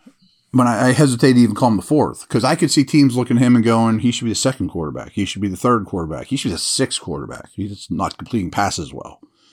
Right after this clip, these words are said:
But Steelers aren't gonna take Richardson, of course.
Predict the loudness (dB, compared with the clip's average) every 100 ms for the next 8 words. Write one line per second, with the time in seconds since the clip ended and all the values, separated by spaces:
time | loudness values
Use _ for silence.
0 | _ _ _ _ _ _ _ -2 0 0
1 | _ _ _ _ _ _ _ _ _ _
2 | _ -12 0 2 4 2 2 2 0 0
3 | -4 -12 -16 _ -18 -8 -2 -2 -4